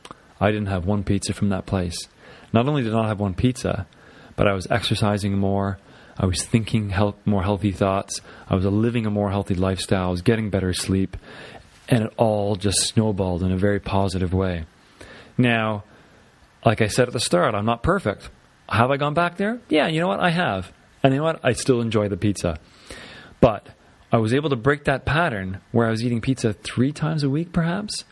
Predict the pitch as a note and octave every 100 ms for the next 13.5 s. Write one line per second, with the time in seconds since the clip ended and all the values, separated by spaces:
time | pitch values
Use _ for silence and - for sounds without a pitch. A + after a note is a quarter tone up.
0 | - - - A#2 A#2+ A2 - D3+ D3 C#3+
1 | C#3+ C#3+ C#3 C3 D3+ C3 E3 G3 - -
2 | - - - - G#3 G#3+ D3 B2 A#2 A2+
3 | A2+ A#2 A#2 B2+ B2 B2 C3+ C#3+ C3+ A#2
4 | G#2+ G2+ G2 G2 G#2+ G2 - F2+ F#2 F#2
5 | F#2 - G#2+ F#2 F2 F2 - - - -
6 | - - - - - - - F3 G3 G#3+
7 | E3 C#3+ C#3 D3+ D#3 C3+ A#2 C3 C#3 -
8 | C#3+ D3 D3 C#3 B2+ B2+ A#2+ A#2+ A#2+ A2+
9 | A2 G#2+ - _ _ - G#2 A2+ A2 -
10 | - - _ _ _ - G2 G2+ - G#2
11 | - F2+ E2 - - - _ _ D3 E3
12 | E3 C3 B2 - A#2+ G#2+ - G#2+ A2 A2
13 | G#2+ F#2+ G2+ G2+